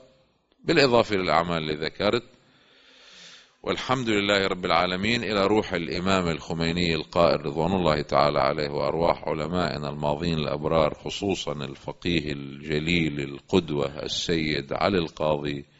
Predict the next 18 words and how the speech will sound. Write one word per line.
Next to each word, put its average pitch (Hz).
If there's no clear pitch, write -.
القدوة 95
كما 90
وصفه 82
الإمام 78
الخامنئي 71
دام 69
ظله، 82
وتلميذه 82
شيخ 101
الفقهاء 85
العارفين 73
المقدس 71
الشيخ -
بهجت، 92
وإلى 87
أرواح 87
شهداء 87
الإسلام 95